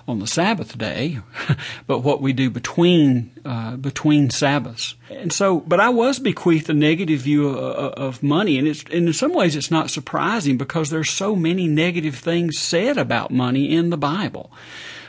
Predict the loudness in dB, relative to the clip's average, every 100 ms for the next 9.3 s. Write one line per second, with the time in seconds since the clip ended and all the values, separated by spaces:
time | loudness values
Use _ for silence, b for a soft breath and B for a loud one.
0 | B 0 2 2 4 4 4 2 0 -4
1 | -8 -10 -6 -2 2 4 4 4 2 0
2 | -4 -8 -12 -10 -8 -8 -12 -14 -18 _
3 | _ -18 -18 -12 -2 2 4 4 4 2
4 | -2 -2 2 4 4 2 -2 -2 -2 -4
5 | -6 -12 -12 -12 -8 0 2 2 -2 -4
6 | -4 B B B B B 0 0 0 -4
7 | -4 2 4 4 2 0 0 -4 -16 B
8 | B B -2 -2 -2 -4 -2 -2 0 0
9 | 2 0